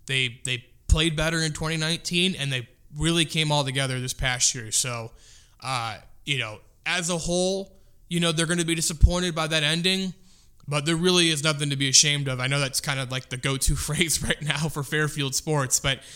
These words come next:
nothing to really be ashamed of with what happened on Friday night, man. They, it was a great season for them, and they're gonna build off that. And just talking to Matt after the game, he knows,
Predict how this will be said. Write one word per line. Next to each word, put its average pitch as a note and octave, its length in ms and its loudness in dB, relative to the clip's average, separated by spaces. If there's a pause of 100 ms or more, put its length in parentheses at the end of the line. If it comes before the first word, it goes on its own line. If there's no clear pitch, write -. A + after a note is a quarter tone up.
(240)
nothing F#3 320 2
to E3+ 80 2
really E3+ 260 2
be D#3 180 0
ashamed D3 400 2
of C3 260 -4 (400)
with D3+ 200 -2
what D3 140 2
happened C#3+ 360 0
on C3 100 -2
Friday C3+ 300 -2
night, B2+ 220 -2
man. A#2+ 160 -8
They, C#3+ 340 0 (800)
it C#3 120 -2
was D3+ 160 2
a D3 40 0
great D#3+ 280 0
season E3 340 2
for D#3+ 140 -4
them, D#3 420 0 (120)
and C3+ 360 -2
they're D3 120 -2
gonna D#3 160 0
build D3+ 260 0
off D3 260 0
that. D#3 320 0
And C3 360 -4
just - 440 0
talking E3 400 0
to D3 120 -2
Matt D3 440 -2
after C#3+ 300 -4
the C#3+ 80 -6
game, C#3 400 0
he D3+ 180 -4
knows, E3 420 0